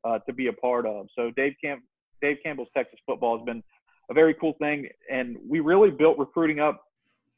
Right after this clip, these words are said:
from scratch there too. Before I came on, they didn't really cover recruiting at all. They had their recruiting magazine that they release in, um, December, uh, Dave Campbell's Texas Football Rising. And they,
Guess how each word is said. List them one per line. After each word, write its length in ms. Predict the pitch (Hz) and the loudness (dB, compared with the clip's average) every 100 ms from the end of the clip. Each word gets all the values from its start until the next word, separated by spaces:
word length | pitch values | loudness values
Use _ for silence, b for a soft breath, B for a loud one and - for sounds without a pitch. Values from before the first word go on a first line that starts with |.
| _ | _
from 140 | 156 - | -8 -2
scratch 280 | 170 156 - | 4 4 4
there 160 | 156 147 | 0 0
too. 240 | 202 165 | 0 0
Before 320 | 120 139 143 | -2 -2 0
I 60 | 139 | 2
came 260 | 151 147 | 0 -4
on, 220 | 143 147 135 | -2 -2 0
they 120 | 127 | 2
didn't 380 | 143 127 127 120 b b b _ | 0 -2 -10 -14 b b b _
really 220 | 143 151 - | 4 4 6
cover 280 | 147 147 139 | 4 4 2
recruiting 420 | 127 - 156 139 | 0 -2 -2 2
at 60 | 127 | 6
all. 200 | 143 143 | 6 6
They 120 | 127 | 4
had 160 | 139 | 2
their 200 | 135 123 113 - - | 0 -2 -6 -12 -12
recruiting 400 | 113 147 139 135 | -6 -4 -4 -2
magazine 460 | 135 131 127 139 | -2 -2 -4 -6
that 120 | 123 | -4
they 120 | 123 120 | -2 0
release 340 | 117 131 131 127 | -2 -4 -4 -8
in, 240 | 120 110 _ _ _ _ 120 | -10 -12 _ _ _ _ 2
um, 360 | 120 110 110 - | 2 2 -4 -14
December, 480 | 120 147 151 175 175 - | -10 -8 -2 -2 -2 0
uh, 160 | 113 107 135 | 0 0 0
Dave 160 | 131 127 | 0 -2
Campbell's 240 | 135 120 - | -8 -8 -4
Texas 260 | 139 - 120 - | -2 -2 -8 -6
Football 380 | 135 120 123 113 | -2 2 2 4
Rising. 500 | 120 131 143 175 190 _ _ _ _ _ _ _ _ _ _ | 4 4 2 -4 -8 _ _ _ _ _ _ _ _ _ _
And 280 | 131 135 123 | -4 -2 0
they, 180 | 131 | -4